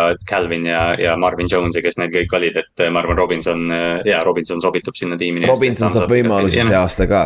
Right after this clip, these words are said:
Speaker 2: jump ball'idele, sest et jah, Stafford,
Speaker 1: Jaa.
Speaker 2: good point, Stafford visk-, on, oskab visata neid ko-, triple coverage'i palle. <laughs>
Speaker 1: Jah, täpselt. <laughs> Ja noh, Robinson, ma arvan, saab päris palju üks-ühtesid seal, kuna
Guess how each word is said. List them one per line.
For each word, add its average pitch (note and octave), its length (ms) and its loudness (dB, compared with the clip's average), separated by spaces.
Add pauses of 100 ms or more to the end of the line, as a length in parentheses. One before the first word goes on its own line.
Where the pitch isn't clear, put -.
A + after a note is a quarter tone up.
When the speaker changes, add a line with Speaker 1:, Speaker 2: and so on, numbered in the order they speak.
(120)
Speaker 2:
jump G#2+ 400 -2
ball'idele, D2+ 460 2 (100)
sest - 160 -14
et F2+ 160 -6
jah, G2 160 0
Stafford, F2+ 380 2
Speaker 1:
Jaa. - 100 -2
Speaker 2:
good A2 160 2
point, A2+ 240 2
Stafford - 540 0 (100)
visk-, - 400 2
on, G#2 140 0 (160)
oskab F#2 260 -4
visata G2+ 320 0
neid F2 160 -2
ko-, G2 160 2
triple G#2 320 2
coverage'i F#2 400 0 (240)
palle. G2+ 300 2 (500)
<laughs> - 480 -8
Speaker 1:
Jah, C3 160 -2 (160)
täpselt. A#2 320 0 (420)
<laughs> - 460 -10
Ja G2+ 80 2
noh, G2+ 160 0
Robinson, G2+ 400 0
ma G#2 140 4
arvan, G2 180 -4
saab G2+ 160 -2
päris F2+ 160 -4
palju G2+ 240 2
üks-ühtesid F2+ 400 -2
seal, E2+ 240 -2
kuna E2+ 300 0